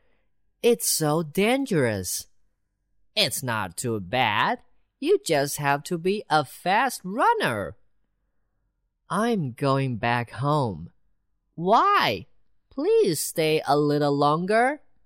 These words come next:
No, thanks. The city is too dangerous. But there is still a lot of food left. You can eat it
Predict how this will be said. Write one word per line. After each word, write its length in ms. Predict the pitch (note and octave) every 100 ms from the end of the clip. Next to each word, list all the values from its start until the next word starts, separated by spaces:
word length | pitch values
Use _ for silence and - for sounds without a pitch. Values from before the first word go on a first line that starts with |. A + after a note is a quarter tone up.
| _ _ _ _ _ _
No, 600 | B2 C3+ C#3+ E3+ C#3+ G2+ -
thanks. 680 | - D#3 E3 A#2+ G2 - - _ _ _ _
The 160 | B2+ B2+
city 500 | - F3 G#3+ A#3+ A3 E3+
is 220 | E3+ C3+ -
too 400 | - D3 D3+ F3
dangerous. 1000 | C3+ F3+ A#3 B3 D#3 A2 F#2 E2 - - _ _ _ _ _ _ _ _ _ _
But 300 | A3+ G#3 -
there 240 | E4 G#4 A#3
is 240 | D3+ -
still 400 | - A3 B3 C4+ -
a 140 | A3
lot 340 | G#3 F3+ F#3 A3+
of 160 | A3
food 460 | - - C#4+ E4 F4
left. 680 | A3 F#3+ E3+ C#3 G#2+ - - _ _ _ _ _ _ _ _ _ _ _ _ _
You 320 | E3 F#3+ B3
can 320 | - A3 G#3 -
eat 220 | C3 B2+
it 140 | D3